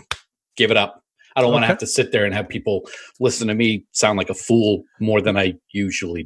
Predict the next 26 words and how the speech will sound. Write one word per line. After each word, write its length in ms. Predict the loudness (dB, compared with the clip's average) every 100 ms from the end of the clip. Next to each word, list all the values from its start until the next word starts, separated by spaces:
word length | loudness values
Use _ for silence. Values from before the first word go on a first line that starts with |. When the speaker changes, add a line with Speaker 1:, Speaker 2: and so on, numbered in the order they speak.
| -6
Speaker 1:
do. 240 | -6 -6 _ -2
Speaker 2:
This 280 | 2 4
may 120 | 4 2
factor 520 | 2 -2 0 0 2
into 480 | 4 2 2 -2 0
your 640 | 2 2 2 2 0 -2 _
tactic. 720 | -2 0 0 -6 -8 -8 -14 -20 -20 -20 -8
If 220 | -6 0
you 80 | 0
do 160 | 2 2
get 120 | 0
a 40 |
question 440 | 2 0 2 2 4
wrong, 400 | 4 4 4 4
you 100 | 2
do 140 | 2
get 160 | 2 2
negative 500 | 2 2 2 2 -2
points. 600 | -6 -6 -6 -14 -16 -16 _ _ _ _ _ _ _ _ _ _ _
Speaker 1:
Well, 100 | -20
that's 100 | -20
not 140 | -20
fair. 420 | -18 -14 -12 -14 -20 _ _ -2
Speaker 2:
It's 160 | 0 0
incredibly 520 | 0 2 2 2 -2
fair. 340 | -2 -4 -6